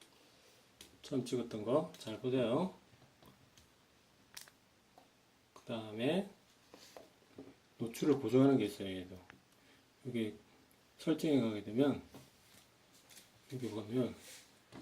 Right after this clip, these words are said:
노출값 있죠. 노출값이라는 걸 플러스 시키면 밝게 돼요. 오, 밝아지죠. 옆으로 세워볼까? 노출값 플러스 밝아졌죠?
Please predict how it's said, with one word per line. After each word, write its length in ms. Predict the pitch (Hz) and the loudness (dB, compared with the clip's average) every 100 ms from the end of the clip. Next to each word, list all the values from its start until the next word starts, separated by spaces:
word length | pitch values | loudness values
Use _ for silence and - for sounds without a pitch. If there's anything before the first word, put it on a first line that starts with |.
| - | -8
노출값 480 | - 131 170 165 143 | -2 2 2 6 4
있죠. 180 | 113 110 | 4 -2
노출값이라는 880 | 101 113 - 143 143 139 120 107 101 | -4 -4 -4 -6 0 0 0 -4 -4
걸 220 | 117 160 - - _ - - - - - - - | -4 -4 -6 -20 _ -20 -16 0 0 0 -14 -2
플러스 280 | 95 101 - | 0 0 -2
시키면 540 | - 127 117 151 190 - | -8 -4 0 -2 -4 -4
밝게 320 | 123 - 95 | -6 -4 -8
돼요. 100 | 90 - - - 131 | -10 -20 -20 -14 -12
오, 80 | 123 | -8
밝아지죠. 580 | - 139 123 113 98 - - - - - - - - - | 0 2 2 0 -6 -12 -18 -20 -20 -20 -20 -18 -2 -2
옆으로 160 | - | -2
세워볼까? 480 | - 120 104 - 143 - - - - - - - - - - - - - - - - - - - - _ _ _ _ _ _ _ _ _ _ - _ _ - - _ _ _ _ - | -8 -8 -8 -4 -4 -6 -18 -20 -20 -20 -20 -20 -20 -20 -20 -20 -20 -20 -20 -20 -20 -20 -20 -20 -20 _ _ _ _ _ _ _ _ _ _ -20 _ _ -20 -20 _ _ _ _ -16
노출값 680 | - 131 131 117 135 175 - - - - - _ _ _ _ _ | -14 -14 -4 -2 0 -2 -6 -20 -20 -20 -20 _ _ _ _ _
플러스 420 | 139 139 - - - | 0 0 0 -8 -4
밝아졌죠? 640 | 127 127 110 101 135 135 | -2 -2 -4 -6 -6 -6